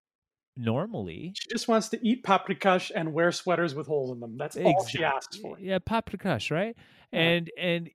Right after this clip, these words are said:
Speaker 1: the thing is, the thing is, is that, <laughs> and remember, guys, remember her story.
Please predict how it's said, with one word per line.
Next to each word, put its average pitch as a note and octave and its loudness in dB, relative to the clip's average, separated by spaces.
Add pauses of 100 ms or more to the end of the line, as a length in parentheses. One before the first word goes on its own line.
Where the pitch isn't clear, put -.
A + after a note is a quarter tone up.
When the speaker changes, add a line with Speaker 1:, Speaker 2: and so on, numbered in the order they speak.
(280)
Speaker 1:
the D3+ 0
thing F#3+ -2
is, F#3 -2
the C#3 -6
thing F3 -4
is, E3+ -4
is C#3 -10
that, C#3 -2 (180)
<laughs> - -14
and C#3+ -12
remember, E3 -6
guys, F#2 -8
remember D3 -4
her F3 -4
story. A#2+ -4